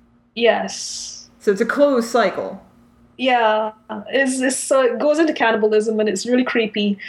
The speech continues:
Speaker 1: But it, you know, and, and they just, you know, nothing was wasted. That's, that's the expression. So it's all very, very cyclical. And the cycle seems to be purely about eating and perpetuating.
Speaker 2: Right.
Speaker 1: And then,
Speaker 2: And
Speaker 1: suddenly, <laughs>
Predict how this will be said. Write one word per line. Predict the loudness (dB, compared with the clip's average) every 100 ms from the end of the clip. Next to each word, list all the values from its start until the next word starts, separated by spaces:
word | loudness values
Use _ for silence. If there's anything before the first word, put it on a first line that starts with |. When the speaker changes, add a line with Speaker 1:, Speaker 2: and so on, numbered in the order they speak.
| -16 -6
Speaker 1:
But | 0 0 0 0
it, | 0 0 -2
you | -2
know, | 2 2
and, | 2 0
and | 0 0
they | 0
just, | 0 -2 -2 -14 -18 _ _ _
you | -4
know, | -2
nothing | 0 0 2
was | 0 0
wasted. | 0 0 0 0
That's, | 2 -2 -2
that's | -2 -2
the | -4
expression. | -8 -2 -2 0 -2
So | -2
it's | 2
all | 0 0
very, | 0 0 0
very | 0 -2
cyclical. | 0 -2 -2 -8 -10 -12 _ _ _ _ _ _ -20 -6
And | -2 -2
the |
cycle | 0 0 0 2 0
seems | -2 -6
to | -6
be | -12
purely | -4 0 2 2 2
about | 2 -2
eating | -4 -6 -2
and | 0
perpetuating. | 0 2 0 0 -2 -4 -6 -14
Speaker 2:
Right. | -6 -6 -6 -12 -20 _ _ _ _ _ _ -4
Speaker 1:
And | -2 -2 0
then, | 2 2 0 -4 -6 _ _ -12
Speaker 2:
And | -8 -2
Speaker 1:
suddenly, | 2 2 0 -4 -6 _ _ -20 -16
<laughs> | -4